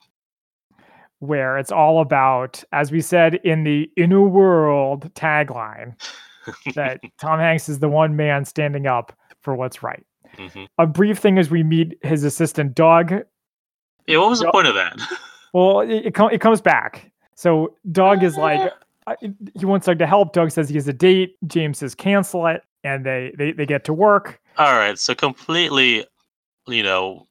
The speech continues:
Speaker 2: apropos of nothing, was the da-, at first I thought the date was gonna be with his daughter, and then she, and then, 'cause she got stood up, and I thought they were gonna, like, I didn't know how much of the family was gonna be in, in this, so I was like, "All right, are the,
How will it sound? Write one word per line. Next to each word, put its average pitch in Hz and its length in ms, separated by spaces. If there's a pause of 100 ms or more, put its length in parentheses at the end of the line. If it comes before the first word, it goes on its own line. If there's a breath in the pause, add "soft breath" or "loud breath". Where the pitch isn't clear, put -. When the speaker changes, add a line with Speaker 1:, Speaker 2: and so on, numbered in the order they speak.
(160)
Speaker 2:
apropos 120 440
of 95 80
nothing, 92 440 (340 soft breath)
was 123 260
the 123 120
da-, 127 180 (560 loud breath)
at 123 160
first 165 300
I 120 80
thought 110 160
the 110 80
date 104 240
was 101 100
gonna 104 160
be 98 120
with 95 180
his 92 160
daughter, 87 400
and 90 120
then 90 140 (140)
she, - 280
and 90 140
then, 90 200 (140)
'cause 98 200
she 160 160
got 113 180
stood 98 300
up, 85 260
and 98 160
I 95 60
thought 104 180
they 98 100
were 92 140
gonna, 90 220
like, 85 320 (720 loud breath)
I 123 80
didn't 143 160
know 139 120
how 123 220
much 120 220
of 127 80
the 104 80
family 107 380
was 101 120
gonna 95 140
be 90 140
in, 95 160 (200)
in 104 220
this, 113 180
so - 160
I 95 60
was 92 80
like, 95 220
"All 107 120
right, 95 160
are 95 160
the, 92 120